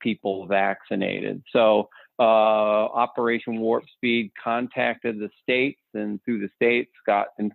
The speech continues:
contact with all of the over forty thousand, uh, institutions that might be considered, uh, skilled nursing facilities or long-term care, um, and, um,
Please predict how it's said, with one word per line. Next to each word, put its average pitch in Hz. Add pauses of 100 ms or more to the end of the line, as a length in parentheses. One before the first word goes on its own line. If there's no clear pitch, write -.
contact 107
with 101
all 123 (320)
of 113
the 110
over 120 (100)
forty 113
thousand, 117
uh, 110
institutions 117
that 107
might 107
be 110
considered, 107 (400)
uh, 107
skilled 110
nursing 110
facilities 117
or 101
long-term 107
care, 117 (400)
um, 110
and, 110
um, 104